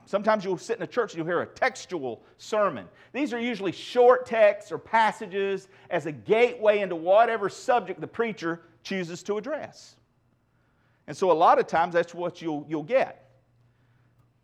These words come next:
Whatever the preacher wants to speak on, he will typically take some passages and pull it out and hit on that.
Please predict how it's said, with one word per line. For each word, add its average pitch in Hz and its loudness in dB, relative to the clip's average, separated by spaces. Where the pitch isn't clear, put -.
Whatever 175 2
the 147 -6
preacher 202 -4
wants 165 -8
to 170 -12
speak - -10
on, 156 -2
he 175 -8
will 147 -10
typically 156 -4
take 170 -4
some 135 -10
passages 143 -8
and 113 -20
pull 151 -6
it 123 -4
out 135 -4
and 127 -10
hit 202 -4
on 104 -4
that. 87 -20